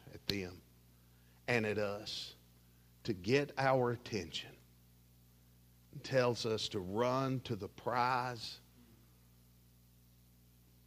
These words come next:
of knowing Christ in this life, looking for the upward call on Resurrection Day. The message then, in summation, is this.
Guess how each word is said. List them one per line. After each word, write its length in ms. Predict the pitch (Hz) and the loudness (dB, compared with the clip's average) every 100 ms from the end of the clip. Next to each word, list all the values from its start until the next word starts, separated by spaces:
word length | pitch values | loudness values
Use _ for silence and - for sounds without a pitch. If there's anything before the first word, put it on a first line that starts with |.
| - | -20
of 140 | 90 | -8
knowing 360 | 101 143 151 143 | 2 4 4 2
Christ 540 | 156 156 156 151 - | 2 2 2 -2 -2
in 200 | 147 143 | 0 2
this 260 | 156 143 104 | 0 -2 -4
life, 560 | 107 95 - - - - - - - - - - - - - - - - - - - - - - - - - - - - - - - - - - - - - - - - - - - | -6 -8 -12 -18 -20 -20 -20 -20 -20 -20 -20 -20 -20 -20 -20 -20 -20 -20 -20 -20 -20 -20 -20 -20 -20 -20 -20 -20 -20 -20 -20 -20 -20 -20 -20 -20 -20 -20 -20 -20 -20 -20 -20 -20 -14
looking 400 | 101 120 127 110 | -2 0 0 -2
for 160 | 104 120 | -2 0
the 220 | 104 104 | 0 0
upward 420 | 113 107 95 90 | -2 -4 -6 -8
call 420 | - 92 87 - - - - - - - - - - | -6 -6 -6 -8 -14 -20 -20 -20 -20 -20 -20 -18 -12
on 120 | 104 | -6
Resurrection 800 | 107 98 95 95 92 92 - 95 | -4 -4 -4 -4 -4 -6 -8 -6
Day. 200 | 90 90 | -6 -4
The 100 | 92 | -4
message 460 | 117 147 147 127 117 | 0 2 2 0 -2
then, 260 | 117 113 110 | -2 0 -2
in 120 | 104 | -4
summation, 720 | 113 117 110 110 113 - 98 - - - - | -4 -4 -2 -2 -4 -6 -8 -10 -20 -14 -4
is 200 | 107 98 | -4 -2
this. 540 | 101 104 104 - - | -2 0 -2 -6 -10